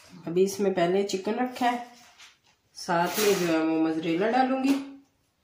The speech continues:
क्योंकि इसके लिए ज़्यादा mozzarella चाहिए ना। और साथ में मैं ले रही हूँ केचप। ये देखिए,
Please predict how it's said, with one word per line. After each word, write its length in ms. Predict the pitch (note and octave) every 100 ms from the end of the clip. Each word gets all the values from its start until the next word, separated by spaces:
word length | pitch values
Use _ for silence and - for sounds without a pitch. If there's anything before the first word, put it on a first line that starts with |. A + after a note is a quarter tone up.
| _ _ _ _ A3+
क्योंकि 180 | C#4
इसके 220 | C#4 C#4 C#4+
लिए 180 | D4 A#3+
ज़्यादा 360 | G#3+ E3 G3
mozzarella 480 | A#3+ A3+ G3 F3 F3+
चाहिए 360 | F3+ F3 F3+ F3
ना। 120 | F#3+ - - - C5+ D#5 - - D5 E5 E5 - - - - _ _ _ _ _ _ _ _ _ _ _ _ - - _ _ _
और 160 | - G3
साथ 400 | - F#3 F#3+ A#3
में 140 | A3
मैं 100 | G#3+
ले 220 | F#3+ E3 D#3+
रही 100 | D#3+
हूँ 120 | - D5+ - C#5 E5
केचप। 380 | D#5 D4+ - B4 C#5+ C5+ - - - _ _ G#4 D#5+ D#5 - G#4 B4 B4+ A4+ - - B4 B4+ - - A#4+
ये 140 | B4+
देखिए, 340 | D4 - C#4